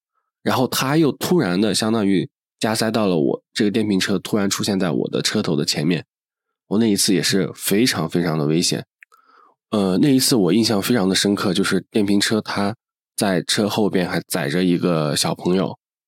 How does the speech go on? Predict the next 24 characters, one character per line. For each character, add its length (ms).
哦， 100
然 180
后 280
我 220
当 200
时 180
也 120
是 380
一 120
时 220
没 120
忍 200
住， 200
然 140
后 200
摇 240
下 180
车 180
窗 240
我 80
就 120
开 160
始 80
骂， 240